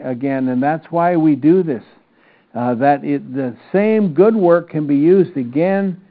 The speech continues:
by other people through other people, and that the Scripture will be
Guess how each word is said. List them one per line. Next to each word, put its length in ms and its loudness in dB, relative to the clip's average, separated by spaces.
by 240 2
other 260 4
people 540 -2
through 280 4
other 260 0
people, 500 -10
and 140 -4
that 200 -2
the 160 -2
Scripture 480 2
will 220 0
be 420 2